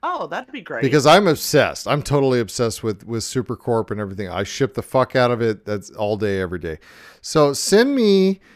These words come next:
Speaker 2: what you're obsessed with. What is it that your thing where you're like, "Oh man, I don't, if I'm into this, uh,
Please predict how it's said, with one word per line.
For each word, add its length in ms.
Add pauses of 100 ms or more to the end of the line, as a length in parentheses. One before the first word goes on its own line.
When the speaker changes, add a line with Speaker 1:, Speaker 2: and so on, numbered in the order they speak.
(280)
Speaker 2:
what 320
you're 460
obsessed 500
with. 320
What 180
is 160
it 160
that 120
your 340
thing 420
where 140
you're 180
like, 400
"Oh 560
man, 420
I 100
don't, 640
if 220
I'm 220
into 240
this, 500
uh, 920